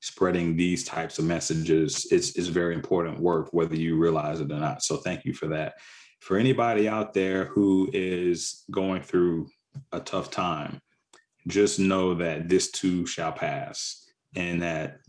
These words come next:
the life that you're destined to live, the life that you deserve, is on the other side of that struggle, is on the other side of that fear.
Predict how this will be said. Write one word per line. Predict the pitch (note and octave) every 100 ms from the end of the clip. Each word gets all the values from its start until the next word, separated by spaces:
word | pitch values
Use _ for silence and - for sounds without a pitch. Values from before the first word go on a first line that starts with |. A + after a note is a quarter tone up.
| -
the | -
life | E2 F2 G#2 G#2
that | G#2 F#2+
you're | G2
destined | F2+ F#2 - F#2 -
to | F2+
live, | F2+ F#2+ G2 G2 G2 - _ _ _ -
the | E2
life | E2+ -
that | G2 -
you | G2
deserve, | F2+ E2 F2+ F#2+ G2 F#2+ - _ _
is | F#2 F#2
on | F#2 F2
the |
other | D2+ G2 F#2
side | - F#2+ F2+ F2
of | F2 D#2+
that | E2 D2+ -
struggle, | - G2 G2 G2 F#2
is | E2+
on | F2+
the | F2
other | F2+ F2
side | - E2+ E2+
of | E2
that | D#2 C#2+
fear. | - G2 F#2 F2 E2+